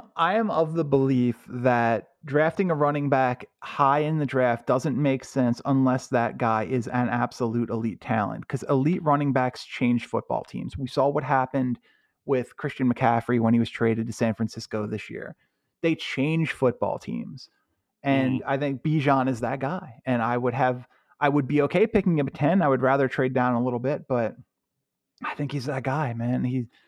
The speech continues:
Speaker 1: plays three downs. He runs between the tackles. He's elusive. He had the most yards after contact in, in college football this year.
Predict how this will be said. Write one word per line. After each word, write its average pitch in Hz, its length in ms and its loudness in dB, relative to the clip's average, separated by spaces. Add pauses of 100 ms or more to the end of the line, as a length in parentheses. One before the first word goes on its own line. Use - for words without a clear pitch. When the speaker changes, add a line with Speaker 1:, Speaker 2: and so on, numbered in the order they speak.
(180)
Speaker 1:
plays 165 240 2
three 156 260 0
downs. 143 380 4
He 147 40 0
runs 139 220 2
between 151 300 -2
the 135 60 2
tackles. 143 520 0
He's 135 160 -2
elusive. 139 500 -2 (360)
He - 100 -2
had 147 140 0
the 147 80 0
most 139 340 0
yards 135 300 2
after 131 260 0
contact 135 560 2
in, 131 380 2
in 139 100 0
college 127 300 0
football 143 340 0
this 139 200 -4
year. 139 380 0